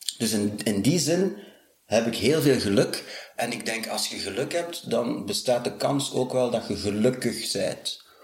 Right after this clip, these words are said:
Of af en toe, want wanneer zijn je gelukkig? Hoe lang moet dat duren? Ah ja, ik wou eens vragen aan jullie. Want, eh, gesp-, jullie vraag is van: "Oké, geluk.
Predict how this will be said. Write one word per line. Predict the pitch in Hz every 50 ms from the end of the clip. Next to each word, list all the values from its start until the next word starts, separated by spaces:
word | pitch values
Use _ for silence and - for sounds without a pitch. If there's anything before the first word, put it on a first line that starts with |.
| - -
Of | 151 147 - -
af | - - - -
en | - 87 - 87
toe, | 143 147 131 104
want | 98 101 98 98 98 - - - - - - - - - - - - _ _ _ _ _ _ _
wanneer | - 113 117 117 139 156 151 143
zijn | 139 139 127 123
je | 113
gelukkig? | 107 113 107 139 - - 131
Hoe | - 123 135
lang | 139 160 180 185 185
moet | 185 -
dat | 175 151 139 -
duren? | - 170 190 202 180 139 107 -
Ah | - 202
ja, | 220
ik | 220 214
wou | 208 202 185
eens | 175 - -
vragen | - 170 175 190 202 190 175
aan | 165 151 151
jullie. | 165 185 170 135 113 - - - - - - -
Want, | 139 143 -
eh, | - 156 156
gesp-, | 135 143 - - - - -
jullie | - 160 165 170 175 160 160 160 151
vraag | 135 151 170 190 185
is | 202 196 -
van: | - 185 175
"Oké, | 160 139 143 170 165 139
geluk. | 127 135 135 160 165 165 - - - - -